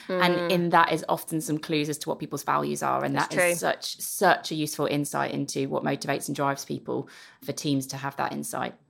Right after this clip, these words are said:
Speaker 2: So what we wanted to end on is, uh, just a little bit here for managers, 'cause what we've talked about so far is how do you go to your one-to-one and make sure that you get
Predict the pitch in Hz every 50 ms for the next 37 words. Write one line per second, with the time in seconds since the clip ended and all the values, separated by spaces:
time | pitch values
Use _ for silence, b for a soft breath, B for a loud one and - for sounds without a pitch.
0 | _ _ _ B B B B B B B B B B B B - - 269 269 -
1 | 311 330 349 339 349 339 339 - - - - 262 254 247 247 233 233 175 147 151
2 | 151 156 - - 180 175 170 165 - - 170 170 165 170 - 240 - 277 285 294
3 | 330 339 339 339 311 254 214 226 226 220 220 214 214 202 196 190 185 - 156 156
4 | - - 180 196 - - 196 202 - 294 262 - - 220 214 196 - - 202 190
5 | 185 190 185 170 165 165 165 - 220 220 220 226 220 202 208 226 247 247 247 240
6 | 208 185 180 180 180 - - 185 180 180 202 220 214 208 196 185 185 175 180 180
7 | - 175 165 156 147 151 151 151 156 156 160 - - - 165 165 156 - - 170
8 | 165 160 - 160 151 -